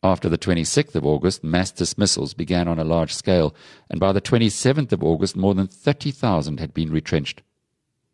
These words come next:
Gotzel was formally in charge of the retrenchment process,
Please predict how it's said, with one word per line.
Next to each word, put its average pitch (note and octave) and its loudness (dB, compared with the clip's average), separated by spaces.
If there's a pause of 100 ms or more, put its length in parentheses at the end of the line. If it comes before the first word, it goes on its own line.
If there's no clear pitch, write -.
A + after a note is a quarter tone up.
(400)
Gotzel G2+ 4
was F2+ 4
formally C3 0
in G#2 -2
charge E2 -4 (580)
of D#2 -6
the D#2+ -2
retrenchment - -6
process, D#2+ -2